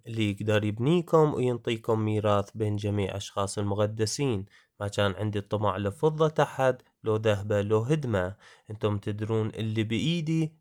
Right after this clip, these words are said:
هيئت احتياجاتي واحتياجات اللي كانوا معاي. من أي جهة راويتكم اللي يكون حيل نشتغل خاطر نقدر ننقذ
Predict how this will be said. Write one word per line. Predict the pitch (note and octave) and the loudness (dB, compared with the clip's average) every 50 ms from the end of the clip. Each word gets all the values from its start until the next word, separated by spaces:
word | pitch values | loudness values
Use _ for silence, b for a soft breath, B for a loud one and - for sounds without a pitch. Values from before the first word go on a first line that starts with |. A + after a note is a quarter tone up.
| _ | _
هيئت | - A#2 A#2 A2+ A2+ F#2 F2 A2 A2 - | -4 -4 -2 0 0 2 2 0 0 -2
احتياجاتي | G#2+ - - - A#2+ A2+ G#2+ G#2 G#2 G#2+ B2 A#2+ A#2 A2+ - - A#2 | -6 -10 -8 -4 0 0 2 2 2 2 2 2 2 0 -2 -4 -4
واحتياجات | A2 A2 G#2+ - - - A2+ G#2+ G#2 G#2 G#2 A2 A2 G#2 G2 - | -2 -4 -4 -6 -8 -4 0 0 2 2 2 2 2 0 0 0
اللي | G#2 G2+ G2 G2+ | -4 -4 -4 -6
كانوا | - - G#2+ G2+ G#2+ G#2+ G#2+ | -4 -2 -2 0 2 2 2
معاي. | G#2 G#2+ G#2+ A#2 C3 B2 G#2 F#2 F#2+ B B B B B B B - | 2 2 2 4 4 4 2 0 -2 B B B B B B B -8
من | G#2 G2+ | -6 -6
أي | G2 - G#2 G#2 G#2 G2+ | -4 -2 -2 -2 -2 -2
جهة | - G#2+ G2+ G2+ G#2 | -2 -2 0 2 2
راويتكم | G2+ G2+ G2+ G2+ G2+ A2 A2+ A2+ A2 - - A2+ G#2+ A2 | 2 2 2 2 2 2 2 2 0 -2 -4 -4 -2 -2
اللي | G#2 G#2+ | -2 -4
يكون | G#2+ G#2+ - G#2+ G#2 G2 | -6 -4 -4 -4 -4 -2
حيل | - C3+ C#3 D3 C#3+ D3 C#3 C3+ | 0 2 2 4 2 2 -2 -4
نشتغل | C3 B2 - - D#3 D3 C#3 C#3+ C3+ C3 | -6 -8 -2 0 2 4 4 2 2 2
خاطر | - - B2+ B2 - C3 B2+ | 2 2 2 2 2 0 -2
نقدر | B2+ B2+ B2 B2 A#2+ A#2+ A#2+ A#2+ | -2 -4 -4 -2 -2 0 0 0
ننقذ | A#2+ A#2 A2+ - A#2 A2 | -2 -4 -4 -4 -4 -4